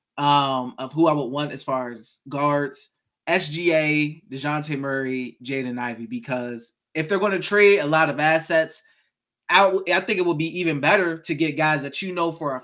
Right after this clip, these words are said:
fact can hoop in this league. You know, you've seen it. You've seen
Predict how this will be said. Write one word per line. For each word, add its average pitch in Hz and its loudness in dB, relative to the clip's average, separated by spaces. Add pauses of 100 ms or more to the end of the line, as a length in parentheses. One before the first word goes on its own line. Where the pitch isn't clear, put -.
(100)
fact 160 2 (260)
can 139 -8
hoop 151 -2
in 139 -10
this 135 -10
league. 139 -2
You 135 -6
know, 139 -6
you've 143 -6
seen 202 -4
it. 113 -12 (320)
You've 160 -6
seen 190 -4